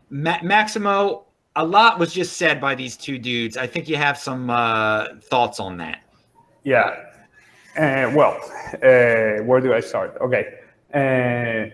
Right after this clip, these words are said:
Speaker 1: And
Speaker 2: the
Speaker 1: also, I
Speaker 2: Petro
Speaker 1: think, I think I interrupted you. You, you were, you, you have so much to say, so say everything, you guys.
Speaker 2: <laughs> Oh, yeah.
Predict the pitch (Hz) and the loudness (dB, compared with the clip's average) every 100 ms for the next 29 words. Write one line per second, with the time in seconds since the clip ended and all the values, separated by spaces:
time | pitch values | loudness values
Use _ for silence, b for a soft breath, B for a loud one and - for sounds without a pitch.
0 | - 175 190 254 151 - - - - 208 | -2 4 6 6 4 2 -2 -2 -2 -2
1 | 285 240 214 220 143 190 170 135 120 135 | 0 -2 0 -2 0 0 0 -8 -8 -4
2 | 156 165 220 196 175 170 214 240 - 233 | -4 0 0 0 -4 -4 0 0 2 2
3 | 190 156 - 127 107 120 - 208 175 165 | 2 -2 -2 -2 -2 -4 0 4 6 4
4 | 117 - 98 90 87 - - 156 160 135 | -2 -8 -14 -12 -12 -14 0 4 4 6
5 | 151 123 110 - - 160 170 160 160 160 | 6 6 2 -8 -4 0 2 0 0 -4
6 | - | -8